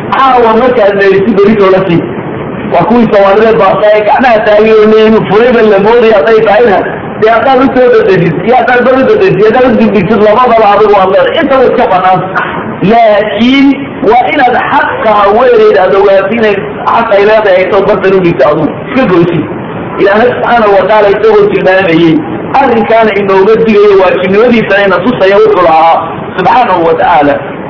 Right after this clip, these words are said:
Rabbi subxaanahu wa tacaala isagoo ina amraya waxa uu lahaa, in, "وإن أردتم استبدال زوج مكان زوج." Rabbi waxa uu, "وآتيتم، وآتيتم إحداهن قنطارا." Haddaad haweenka midkood maal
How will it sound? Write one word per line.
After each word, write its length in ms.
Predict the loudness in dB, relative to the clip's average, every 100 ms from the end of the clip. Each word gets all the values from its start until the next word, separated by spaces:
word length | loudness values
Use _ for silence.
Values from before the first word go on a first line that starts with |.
| -12 -4
Rabbi 240 | -2 -2
subxaanahu 480 | -4 -2 0 0 0
wa 120 | 0
tacaala 280 | 0 2 0
isagoo 360 | 0 0 2
ina 180 | 2 0
amraya 400 | 0 0 0 2
waxa 280 | 2 2 0
uu 140 | 0 2
lahaa, 320 | 2 2 0 -4 -12 -12 -12 -12 -8
in, 180 | -4 -4
"وإن 300 | -2 0 0 0
أردتم 460 | 0 0 -2 -4
استبدال 600 | -6 -6 -6 -2 0 2 0
زوج 280 | 0 0 0 -2
مكان 360 | -4 -2 0 0 -2
زوج." 260 | -2 -4 -4 -6 -8 -12 -12 -12 -12 -4
Rabbi 260 | -2 0
waxa 280 | 0 0 0
uu, 160 | 0 0
"وآتيتم، 1000 | 0 2 0 0 -2 -2 -2 -2 -2 0
وآتيتم 680 | 0 0 0 0 0 0 -4
إحداهن 460 | -6 -2 0 0 -2 -2
قنطارا." 580 | -2 -2 0 0 -2 -6 -8 -12 -12 -10
Haddaad 460 | -2 0 2 0 2
haweenka 580 | 2 2 2 0 0 0
midkood 540 | 0 0 0 0 2 -2 -6 -8 -4
maal 360 | -2 0 2 0